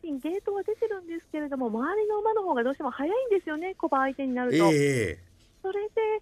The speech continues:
Speaker 1: 前に行けず揉まれてしまって、砂かぶってもう嫌がって途中で、はい、やめたみたいなレースが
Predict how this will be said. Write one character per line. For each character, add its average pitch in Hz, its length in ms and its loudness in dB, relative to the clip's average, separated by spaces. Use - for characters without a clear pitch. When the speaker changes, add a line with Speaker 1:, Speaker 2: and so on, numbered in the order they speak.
Speaker 1:
前 330 260 2
に 247 200 -4
行 240 100 -10
け 262 140 -4
ず 277 100 -8
揉 240 160 0
ま 262 120 0
れ 269 100 -4
て 262 220 -8
し 285 80 -10
ま 262 160 -4
っ 269 40 -6
て、 285 260 -10
砂 233 240 -2
か 240 140 -2
ぶ 240 120 -2
っ - 20 -4
て - 180 -6
も 226 220 0
う 202 60 -2
嫌 202 200 -2
が 220 120 0
っ 226 40 -4
て 190 140 -10
途 180 160 -4
中 202 160 -8
で、 185 80 -8
は 208 180 -6
い、 185 120 -10
や 185 180 -6
め 160 120 -12
た 170 140 -2
み 180 100 -8
た 170 100 -4
い 156 40 -4
な 160 80 -2
レ 160 140 2
ー 156 60 -4
ス - 80 -14
が 139 100 -10